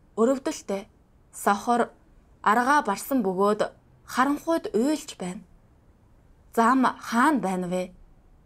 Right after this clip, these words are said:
Харавах од мэт гэрэл гинэт бууж, хүнийг маш олон жилийн турш дарангуйлсан харанхуйн хүчийг сарниулахыг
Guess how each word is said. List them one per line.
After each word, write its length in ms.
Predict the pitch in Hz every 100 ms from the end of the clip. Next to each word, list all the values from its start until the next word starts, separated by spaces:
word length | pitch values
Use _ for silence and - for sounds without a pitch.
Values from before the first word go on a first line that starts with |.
| _ _ _ _ _ _ _ _ _ _
Харавах 440 | - 226 254 269 277 214
од 200 | 254 220
мэт 320 | 208 220 -
гэрэл 400 | 202 214 214 - -
гинэт 360 | 226 285 - -
бууж, 320 | 185 190 - _ _ _ _ _ _
хүнийг 480 | - 294 339 349 226
маш 260 | 220 - -
олон 360 | 214 233 349
жилийн 320 | 269 262 320 294
турш 320 | 202 208 -
дарангуйлсан 720 | 190 214 214 254 - 202 196 - _ _
харанхуйн 520 | - 226 285 294 339
хүчийг 400 | 330 220 220 233
сарниулахыг 800 | - 208 208 214 226 - 226 220